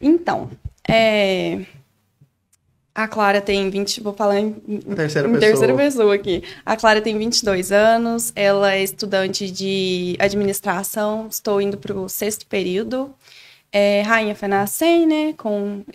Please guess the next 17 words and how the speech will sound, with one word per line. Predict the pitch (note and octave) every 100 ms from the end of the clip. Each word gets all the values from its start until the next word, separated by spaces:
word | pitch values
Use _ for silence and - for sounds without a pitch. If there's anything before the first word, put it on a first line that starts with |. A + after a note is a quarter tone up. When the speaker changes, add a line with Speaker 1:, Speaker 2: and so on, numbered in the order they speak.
| - -
Speaker 1:
os | G3
títulos | - G#3 G3+ G3 F#3+
de | F#3+
Miss. | G#3 A#3 C#4 D4+ - - - - -
Sou | A#3+ A3
filha | A3 G#3+ G#3
da | G3+ G3+ F#3+
Renilda | F#3+ G3+ G3 G#3 B3+ D#4 C#4 D4+ D#4 D4+
e | A3 A3
do | G#3 G3+
Irã, | G3 G3 A#3 E4+ F4 - -
mais | G3+ G#3 -
famoso | G#3 G3+ G3+
como | G#3 G3+
Irã | G3 G3
da | C#3+
Rotativa. | G3+ G3+ G3+ G3+ - - A3+ C4 D4+